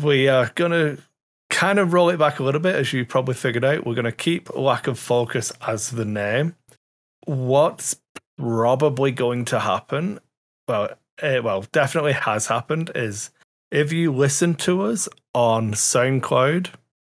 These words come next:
which was the Dice Hate, um, s-, feed on SoundCloud, that is going away. You will be able to find us on what is currently the Lack of Focus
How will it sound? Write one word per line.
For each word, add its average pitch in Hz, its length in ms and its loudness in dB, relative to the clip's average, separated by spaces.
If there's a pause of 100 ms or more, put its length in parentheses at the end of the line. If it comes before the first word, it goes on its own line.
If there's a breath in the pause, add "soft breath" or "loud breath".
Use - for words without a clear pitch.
(220)
which - 320 -4
was 113 140 -2
the 117 80 -2
Dice 117 460 0
Hate, 123 420 0 (320)
um, 104 440 -4
s-, - 200 -6 (260)
feed 110 320 -2
on 107 200 -2
SoundCloud, 107 720 -4 (480 loud breath)
that 127 200 2
is 120 140 -4
going 117 320 -2
away. 101 440 0 (520)
You 131 300 0
will 135 160 2
be 135 160 2
able 131 240 4
to 127 120 -2
find 123 480 2
us 117 280 0 (120)
on 113 460 0 (200)
what 120 300 0
is 110 120 -6
currently 127 580 2
the 120 160 0
Lack 113 300 0
of 101 100 -8
Focus 120 720 0